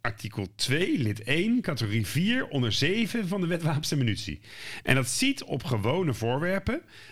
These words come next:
waar je gezien de omstandigheden waaronder die zijn aangetroffen, redelijkerwijs kan aannemen dat ze bestemd zijn om, om mee te dreigen of om letsel mee toe te brengen. Bijvoorbeeld een, een koksmes.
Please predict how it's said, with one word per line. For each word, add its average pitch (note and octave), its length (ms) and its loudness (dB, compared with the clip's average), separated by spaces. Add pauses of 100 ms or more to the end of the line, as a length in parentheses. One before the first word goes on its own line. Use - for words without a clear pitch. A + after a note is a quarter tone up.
waar B2+ 120 4
je B2+ 100 2
gezien G#2+ 280 0
de F#2+ 120 -4
omstandigheden A2 1120 -2
waaronder G2 500 -2
die F2 120 -4
zijn F2 200 -2
aangetroffen, C3 840 -2 (420)
redelijkerwijs D#3+ 840 2
kan A2 180 -4
aannemen C3 640 0 (380)
dat F3 160 2
ze - 140 0
bestemd A#3+ 540 0
zijn A2+ 300 2
om, C3 260 2 (180)
om C3 260 2
mee A#2 140 4
te G2 160 -2
dreigen G#2 640 0
of D3+ 200 0
om D#3 260 2
letsel G3 280 0
mee G#2+ 120 2
toe G#2+ 120 0
te G2+ 100 -4
brengen. D#2+ 380 -2 (680)
Bijvoorbeeld D3 540 2
een, D#3 340 0
een - 340 -4
koksmes. - 800 0